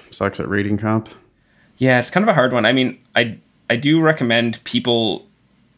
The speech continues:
Speaker 2: keep a dictionary by their side or an electronic dictionary and just always look stuff up in reading comp in general. And I think if you're a non-native speaker, that's doubly important.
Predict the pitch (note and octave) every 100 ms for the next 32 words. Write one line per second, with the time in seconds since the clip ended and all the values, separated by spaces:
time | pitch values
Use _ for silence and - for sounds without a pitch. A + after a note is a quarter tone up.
0 | _ _ _ - - F#2+ F#2 A#2+ - B2+
1 | B2+ A#2+ A#2+ A#2+ - A#2+ B2 B2 G2 -
2 | - - - A#2 A#2 C3+ - C#3 C#3+ C3+
3 | G#2 - - A2+ A2 A2 G#2+ G#2+ - A2+
4 | - - G2+ G#2+ G#2 G#2+ G#2 G2+ G2+ B2
5 | E3 - _ G#2+ A2 C#3 B2 A#2+ A2+ G#2
6 | G#2+ A2 G#2 G2+ - A#2 A2+ C3 G2 -
7 | F#2+ G2+ B2+ C3 D3+ D#3 - -